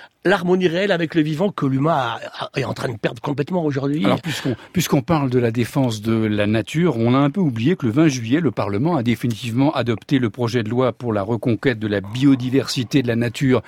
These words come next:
Speaker 2: et des paysages. Vous êtes, Gilles Boeuf, conseiller de Ségolène Royal. En quoi cette loi va créer une nouvelle harmonie entre l'homme et la nature ?
Speaker 1: Elle, elle est là pour ça. Elle est d'abord pour rapp-, elle,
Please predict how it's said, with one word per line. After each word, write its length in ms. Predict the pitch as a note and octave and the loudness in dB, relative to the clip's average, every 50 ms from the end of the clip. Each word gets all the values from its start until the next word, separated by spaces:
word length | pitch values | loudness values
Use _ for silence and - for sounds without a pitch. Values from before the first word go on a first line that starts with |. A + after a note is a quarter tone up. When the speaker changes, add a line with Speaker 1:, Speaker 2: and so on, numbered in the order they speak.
| - - - - | -8 -20 -16 -8
Speaker 2:
et 80 | - A#2 | -6 -2
des 140 | G#2+ A2 G2+ | -2 -2 -2
paysages. 640 | - B2+ A2+ A2 G#2+ B2 E3+ G3 A3 A3+ F3+ B2 - - - - - - | 0 -2 -2 -2 0 0 0 2 2 0 0 -2 -4 -8 -16 -20 -16 -8
Vous 200 | - A#2+ A#2+ A#2 | -4 -2 2 2
êtes, 140 | D#3 E3 C#3 | 2 2 2
Gilles 180 | A#2 B2+ C#3+ B2 | 0 -2 -2 0
Boeuf, 280 | A#2+ C3 C#3 A#2+ - | 4 4 2 2 2
conseiller 640 | - - C#3 A#2 - - C#3 B2+ A#2+ C3 C#3+ C#3 B2 - - - - - - - | -2 -2 -2 -2 0 0 0 0 2 4 4 4 4 2 -6 -20 -20 -20 -16 -12
de 160 | G#2+ A2+ A2 | -6 -4 -4
Ségolène 600 | G2+ - - D3 B2+ A#2+ B2+ A#2+ B2+ B2+ B2+ B2 | -4 -2 -2 -2 0 0 0 0 2 0 0 0
Royal. 520 | A#2 G#2 A2 A#2 A#2+ C#3+ F3 G3 G#3+ F#3+ - - - - | 0 0 0 0 2 2 2 2 0 -2 -6 -10 -14 -4
En 140 | - C#3 B2 | -4 -4 -2
quoi 200 | - - G3+ G3+ | 0 0 0 0
cette 280 | F#3 - D#3+ B2+ - C3 | 2 0 -2 -2 -2 -2
loi 180 | A#2+ A#2+ D3+ | 0 0 0
va 140 | D3+ C#3+ A#2+ | 0 -2 -4
créer 300 | - - - B2 A#2+ C#3+ | -4 -4 -2 0 0 0
une 180 | D#3+ D3 B2+ B2+ | 0 2 2 2
nouvelle 240 | A#2+ G#2+ B2 B2+ | 2 2 2 2
harmonie 440 | C3+ C3 B2+ B2 A#2+ A2+ A#2+ D3 E3+ | 2 0 0 0 0 2 2 2 2
entre 360 | E3+ C#3 A2+ - C#3+ C3+ A#2+ - - - - - - | 2 0 -2 0 -2 -2 -2 -2 -10 -20 -20 -10 -4
l'homme 540 | B2 A#2 B2+ D3 E3+ F3+ F#3 F3+ E3+ F3 - - | 0 4 4 6 6 4 4 2 0 -2 -4 -4
et 140 | - D#3+ D3 | -2 0 2
la 100 | D3 C#3+ | 4 4
nature ? 520 | C3 C3 B2 - - C3+ C3+ C#3 D3 F3+ F#3 | 4 2 0 0 -2 -2 -2 -2 0 2 0
Speaker 1:
Elle, 100 | F3 - - - | 0 0 2 2
elle 140 | F#3 G3+ | 4 4
est 40 | A3+ | 6
là 140 | B3+ D4+ C#4 | 4 4 0
pour 200 | - F#3 E3 - | 0 -4 -4 -4
ça. 220 | - C3+ A#2 - - | -4 -4 -4 -4 0
Elle 100 | - F3+ | 2 2
est 40 | A#3 | 4
d'abord 240 | G#3+ G#3+ F#3+ A#3 G3+ - | 4 4 2 2 0 0
pour 200 | - F3+ D#3 E3+ | -2 -2 0 0
rapp-, 200 | F#3 D3 - - _ _ - - _ _ _ _ _ _ _ - - - - | 0 -2 -2 -8 _ _ -20 -20 _ _ _ _ _ _ _ -4 -4 0 2
elle, 160 | E3 F3 E3 | 2 2 0